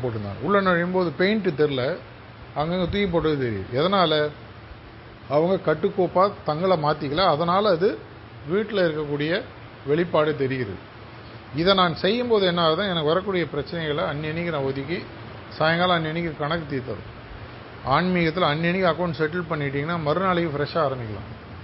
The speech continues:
இது உங்களுக்கு புரிய ஆரம்பிக்கும் போது மும்மாரி மட்டும் இல்ல, தினசரி எப்பவும் போல ஆன்மீக மழையும் அதன் மூலமாக உங்க வாழ்க்கையில நடக்கிற லௌகீக மழையும் நல்லா நடக்கும். தொடர்ச்சியாக இந்த பயிற்சி நல்லா பண்ணுங்க. நீங்க மட்டும் பண்ணா போறாது, நிறைய பேருக்கு எடுத்து சொல்லுங்க.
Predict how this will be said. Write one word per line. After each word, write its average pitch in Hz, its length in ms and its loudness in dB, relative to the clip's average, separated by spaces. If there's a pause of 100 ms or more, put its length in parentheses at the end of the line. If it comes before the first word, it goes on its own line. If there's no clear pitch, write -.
(600)
இது 165 180 2
உங்களுக்கு 151 340 2
புரிய 220 280 4
ஆரம்பிக்கும் 165 460 2
போது 165 260 0
மும்மாரி 160 520 0
மட்டும் 147 260 -2
இல்ல, 156 180 2
தினசரி 147 760 -2 (240)
எப்பவும் 143 480 -4 (280)
போல 147 280 2
ஆன்மீக 156 420 0
மழையும் 135 360 0 (680)
அதன் 139 400 2
மூலமாக 180 500 4
உங்க 151 400 2
வாழ்க்கையில 160 280 -2
நடக்கிற 131 420 -4
லௌகீக 160 380 -2
மழையும் 135 340 -2
நல்லா 127 240 2
நடக்கும். 117 520 -4 (640)
தொடர்ச்சியாக 170 540 4
இந்த 143 120 0
பயிற்சி 151 360 -2
நல்லா 143 260 0
பண்ணுங்க. 139 380 -4
நீங்க 135 200 -4
மட்டும் 143 260 -2
பண்ணா 135 240 0
போறாது, 131 440 0
நிறைய 127 280 0
பேருக்கு 139 260 2
எடுத்து 160 260 -2
சொல்லுங்க. 127 400 -4